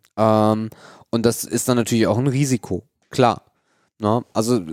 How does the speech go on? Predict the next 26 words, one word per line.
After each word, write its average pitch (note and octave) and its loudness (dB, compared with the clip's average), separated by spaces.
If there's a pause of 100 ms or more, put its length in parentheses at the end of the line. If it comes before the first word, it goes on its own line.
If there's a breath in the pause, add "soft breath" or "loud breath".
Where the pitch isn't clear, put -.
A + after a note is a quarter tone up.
(140)
super, C3+ 2
super C#3+ 2
spannend D3+ -2
und A#2 -4
vielen C#3+ 0
Dank C3+ 0
für C3 0
die A#2 0
ganzen, A#2+ -2
äh, A2 2
Kommentare B2 0
da F#2 2
draußen. G2 -2 (480 loud breath)
Und, B2 0
äh, A#2 2
interessant D#3 0
ist G3+ 0
halt F3 2
auch, D3 2
und C3+ 2
das D3 2
ist D#3+ -4
halt C3 0
das B2+ -2
Spannende, C3 0 (100)
äh, A#2 2